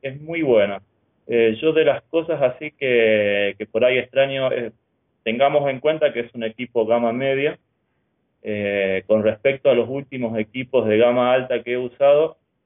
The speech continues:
eh, no usa formato raw. Pero la verdad es que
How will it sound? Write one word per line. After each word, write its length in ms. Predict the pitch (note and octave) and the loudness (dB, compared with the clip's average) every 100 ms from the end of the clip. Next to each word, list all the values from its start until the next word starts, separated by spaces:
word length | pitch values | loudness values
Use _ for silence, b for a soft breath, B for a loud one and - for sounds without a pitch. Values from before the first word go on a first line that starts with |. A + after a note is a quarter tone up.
| - | -8
eh, 540 | A2 G#2+ G#2 G#2 G2+ | -4 -2 0 0 0
no 180 | G2+ A2+ | 2 2
usa 1000 | B2 C3 - A#2+ G#2+ G2+ G2 F#2 G2 F#2 - | 2 0 2 4 6 6 4 2 -4 -10 -8
formato 520 | G2+ G#2 A2 A2 G#2+ | -6 0 -2 0 0
raw. 240 | - F2+ - _ _ _ _ _ _ _ | 0 -4 -8 _ _ _ _ _ _ _
Pero 840 | G#2+ G#2+ G#2 G2+ F#2+ F#2 F#2 G2+ | -2 -2 0 2 4 6 4 4
la 180 | G2 G2 | 2 4
verdad 280 | G2+ G#2 B2 | 4 4 2
es 180 | - - | 0 -10
que 580 | A#2 G#2 G2+ G2 G2 | -6 -4 -4 -4 -6